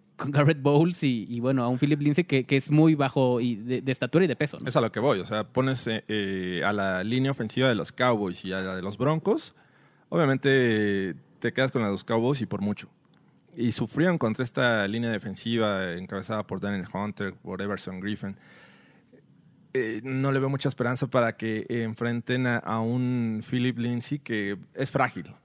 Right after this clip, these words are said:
Speaker 2: Correr entre los tackles, eh, eh, y más contra los Vikings me parece que es un tema muy complicado.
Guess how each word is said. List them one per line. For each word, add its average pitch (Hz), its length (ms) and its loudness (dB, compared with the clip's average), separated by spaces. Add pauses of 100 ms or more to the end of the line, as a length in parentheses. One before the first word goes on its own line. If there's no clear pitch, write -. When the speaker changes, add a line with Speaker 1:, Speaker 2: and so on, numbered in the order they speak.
Speaker 2:
Correr 135 240 2
entre 131 160 -2
los 113 120 -2
tackles, 131 360 0
eh, 120 160 0
eh, 120 600 -6
y 120 80 -2
más 123 360 -4 (160)
contra 98 640 -2
los 95 280 -4
Vikings 110 300 -4
me 117 80 -2
parece 104 240 -6
que - 140 -12
es - 180 -12
un 107 140 -8
tema 110 260 -8
muy 104 220 -6
complicado. 110 600 -4